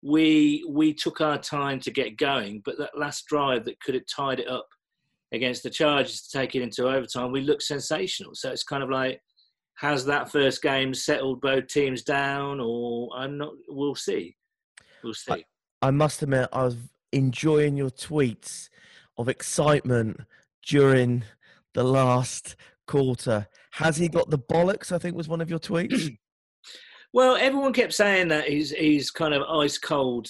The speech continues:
Speaker 1: Joe and all the rest of it. But if, if ever his, uh, intestinal fortitude was gonna be challenged, it would be like a two-minute drill. And we've been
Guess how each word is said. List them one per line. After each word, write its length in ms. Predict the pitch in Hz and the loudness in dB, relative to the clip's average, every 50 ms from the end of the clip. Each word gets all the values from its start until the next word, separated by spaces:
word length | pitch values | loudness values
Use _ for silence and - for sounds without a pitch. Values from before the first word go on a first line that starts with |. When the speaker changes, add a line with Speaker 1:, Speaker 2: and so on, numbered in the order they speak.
| - _ | -16 _
Speaker 1:
Joe 400 | - 147 147 143 139 135 127 123 | 0 2 2 4 4 4 4 2
and 80 | 120 120 | 2 -2
all 140 | 123 120 113 | -4 -4 -4
the 80 | 123 117 | -2 -2
rest 300 | 135 131 127 - - 123 | -2 -2 -4 -4 -6 -4
of 100 | 101 107 | -4 -4
it. 220 | 98 98 - - _ _ _ _ _ _ _ _ _ _ | -6 -8 -10 -14 _ _ _ _ _ _ _ _ _ _
But 260 | 156 160 160 165 - - | 4 6 6 4 4 2
if, 180 | 165 160 151 - - - | 2 2 2 0 -6 -2
if 240 | 165 156 151 151 - - | 0 0 0 -2 -4 -4
ever 540 | 180 180 180 170 165 156 151 147 143 143 - - - | 2 2 4 4 4 4 4 4 2 0 -2 -6 -10
his, 480 | 151 151 151 143 139 135 123 - - - - | -6 -2 -2 -2 -2 -2 -6 -8 -10 -8 -6
uh, 440 | 131 127 123 120 117 113 110 110 107 _ _ _ _ _ _ _ _ _ _ _ _ _ _ _ _ | -4 -4 -2 -4 -4 -4 -6 -8 -10 _ _ _ _ _ _ _ _ _ _ _ _ _ _ _ _
intestinal 840 | - 139 139 131 131 - - 180 170 - - - 156 139 135 131 - | -10 -8 -8 -10 -12 -8 -6 -6 -6 -6 -4 -4 -4 -2 -2 -4 -6
fortitude 720 | - - 165 151 139 - 147 - - - 147 127 120 117 | -4 -2 -2 -2 -2 -4 -6 -8 -8 -6 -4 -4 -4 -4
was 160 | 120 117 113 | -8 -10 -10
gonna 300 | - 151 139 131 131 123 | -8 -8 -6 -6 -6 -8
be 280 | 110 117 120 120 117 110 | -8 -6 -6 -6 -6 -6
challenged, 600 | - - - 165 151 147 127 113 107 107 98 - | -8 -4 -2 0 0 0 0 -2 -4 -6 -6 -6
it 100 | 135 123 | -6 -6
would 140 | 131 127 123 | -6 -8 -2
be 180 | - 139 131 131 | -2 0 0 0
like 240 | 131 127 127 - | 0 -2 -4 -6
a 60 | 135 - | -8 -8
two-minute 600 | - - - 170 156 147 156 170 170 175 127 - | -6 0 2 2 2 4 2 0 -2 -2 -4 -6
drill. 240 | - 120 107 110 | -6 -6 -6 -4
And 140 | 120 135 151 | -6 -4 0
we've 200 | 180 208 214 208 - | 0 0 0 0 0
been 160 | 185 165 | -2 -2